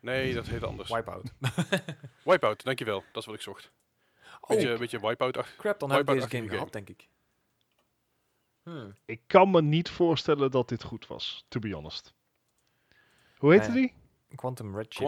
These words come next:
Speaker 1: Quantum Redshift.
Speaker 3: Nee.
Speaker 2: Nee.
Speaker 1: Een van de eerste, wat ik ervan begrepen heb, een van de eerste Xbox, eh, eh, gewoon allereerste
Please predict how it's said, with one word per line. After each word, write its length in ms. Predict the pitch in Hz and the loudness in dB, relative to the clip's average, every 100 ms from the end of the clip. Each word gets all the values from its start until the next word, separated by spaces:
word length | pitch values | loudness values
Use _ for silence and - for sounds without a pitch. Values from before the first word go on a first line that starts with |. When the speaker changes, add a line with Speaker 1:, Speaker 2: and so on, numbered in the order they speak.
| 151 | -4
Speaker 1:
Quantum 480 | 143 120 - - 101 | -6 -8 -12 -12 -4
Redshift. 600 | 117 - - 78 - - - - _ _ _ _ _ _ | -4 -2 -6 -8 -16 -20 -20 -20 _ _ _ _ _ _
Speaker 3:
Nee. 560 | 117 104 92 73 - _ _ _ _ | -6 -4 -4 -6 -12 _ _ _ _
Speaker 2:
Nee. 240 | 117 127 | -12 -6
Speaker 1:
Een 80 | 127 | -6
van 80 | 123 | -4
de 80 | 120 | -6
eerste, 520 | 160 170 - 151 135 117 | -4 -6 -4 -2 -2 -6
wat 200 | 113 123 | -12 -10
ik 100 | 123 | -10
ervan 240 | 120 117 120 | -8 -8 -8
begrepen 420 | 113 135 165 143 | -6 -6 -4 -6
heb, 100 | 135 | -6
een 60 | 127 | -10
van 100 | 117 | -10
de 80 | |
eerste 500 | - 160 156 139 127 - _ - | -8 -8 -8 -8 -8 -10 _ -14
Xbox, 480 | 151 - 131 - - 131 _ | -8 -6 -6 -6 -8 -12 _
eh, 240 | - 117 120 | -10 -8 -8
eh, 80 | 120 - 113 104 110 - | -8 -6 -6 -6 -10 -10
gewoon 160 | 117 | -8
allereerste 360 | - 135 117 | -4 -4 -4